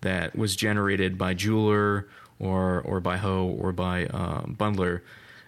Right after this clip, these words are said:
I just wanted, like, projects set up automatically with, like, R spec and all that stuff.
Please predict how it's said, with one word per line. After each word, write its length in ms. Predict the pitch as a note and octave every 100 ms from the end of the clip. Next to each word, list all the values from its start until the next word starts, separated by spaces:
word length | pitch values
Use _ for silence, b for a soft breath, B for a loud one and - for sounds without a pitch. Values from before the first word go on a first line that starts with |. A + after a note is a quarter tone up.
| -
I 40 |
just 160 | G2+ -
wanted, 220 | G2+ F#2+
like, 220 | F2+ -
projects 440 | - G2 F2+ -
set 200 | - G#2
up 260 | F#2+ F2+ -
automatically 640 | G#2 G2+ G2+ G2 F#2+ G2+ F#2+
with, 320 | F#2+ F#2 -
like, 220 | D2+ -
R 140 | - F#2+
spec 300 | - F#2+ F2+
and 100 | F#2+
all 100 | F#2
that 180 | F2+ -
stuff. 400 | - F#2 -